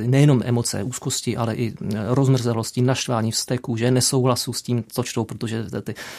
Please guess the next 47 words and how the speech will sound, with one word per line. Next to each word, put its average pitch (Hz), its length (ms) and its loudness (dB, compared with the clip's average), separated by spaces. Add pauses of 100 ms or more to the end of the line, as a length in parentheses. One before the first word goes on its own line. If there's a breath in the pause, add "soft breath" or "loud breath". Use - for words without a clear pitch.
sociální 120 480 0
sítě 117 320 -6
a 110 100 -8
média 127 280 0
fungují, 127 380 0
jak 123 140 0
fungují. 131 520 -4 (460 loud breath)
Eh, 123 160 4 (420 soft breath)
co, - 180 -8
jakoby 143 260 -6
co, 147 340 -2
eh, 131 240 -2
co 143 140 -2
s - 80 -2
tím 156 180 2
dělat, 139 460 2
eh, 123 300 0
kde 127 180 4
hledat 135 260 2
tu 139 100 -2
přiměřenost? 139 600 2 (320 loud breath)
No, 127 120 4
přiměřenost, 170 560 6
to, - 180 0
to 170 120 4
víme, 143 220 4
že 131 120 -2
to 139 100 -2
je 135 200 4
prostě 131 260 -4
kardinální 139 520 4
ctnost, - 600 2
to 131 120 6
je, 131 220 6
to 143 100 0
je 139 60 6
něco, 135 260 4
co 147 140 2
musíme 147 320 4
dosahovat 147 380 2
celý 160 220 2
život 143 240 4 (240 loud breath)
ze 151 100 4
zkušenosti. - 600 0
Já, 127 200 2
já 143 280 2
musím 185 260 2